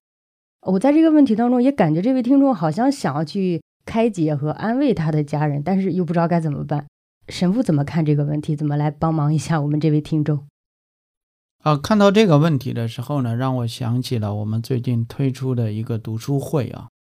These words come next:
Speaker 2: 因为这个读书会所选读的一本书就是《神啊，你是来整我们的吗》。以前呢，我在节目当中也分享过，这本书呢，就是来探讨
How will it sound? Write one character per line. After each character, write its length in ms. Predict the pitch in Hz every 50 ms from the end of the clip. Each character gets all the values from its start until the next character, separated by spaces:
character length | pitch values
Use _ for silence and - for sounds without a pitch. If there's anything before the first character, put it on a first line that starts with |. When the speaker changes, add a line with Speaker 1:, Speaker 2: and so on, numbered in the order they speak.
| _ _ _
Speaker 2:
因 140 | - 170 180
为 80 | 180
这 240 | 165 185 175 165 151
个 160 | 139 147 131
读 160 | 127 135 131
书 180 | 131 - - 151
会 160 | 147 156 143
所 220 | 127 - - 127 123
选 300 | 117 - 123 113 107 104
读 140 | 107 110 117
的 160 | 123 123 123
一 100 | 127 123
本 260 | 135 113 107 101 104
书 400 | 104 - - 131 131 131 135 135
就 300 | 135 131 - 127 120 113
是 420 | 110 110 - - 123 117 107 104 101
《神 320 | - - 113 107 110 117
啊， 180 | 120 117 110 107
你 180 | 104 104 104
是 160 | 107 - 120
来 180 | 113 107 107 107
整 300 | 113 - 107 98 113 127
我 120 | 120 107
们 160 | 98 95 87 78
的 140 | 76 69
吗》。 140 | 67 85 - _ _ _ _ _
以 300 | - - 123 120 120 117
前 420 | 117 - - - 120 113 113 131 151
呢， 140 | 160 147 127
我 160 | 117 113 113
在 340 | 113 139 131 127 120 117 113
节 220 | 110 - 113 113
目 120 | 117 123
当 240 | 120 123 127 127 131
中 140 | 131 131 127
也 140 | 113 98 98
分 260 | - - 139 139 143
享 300 | 143 143 110 95 95 95
过， 360 | - 123 120 110 107 - - _ _ _ _ _ _ _ _ _
这 120 | - 196
本 240 | 190 143 131 117 117
书 280 | 113 - - 165 175 175
呢， 200 | 160 143 127 127
就 220 | 123 - 151 143
是 240 | 131 139 - 139 120
来 240 | 110 101 98 107 117
探 400 | - - - 175 156 127 113 113
讨 280 | - 110 98 - _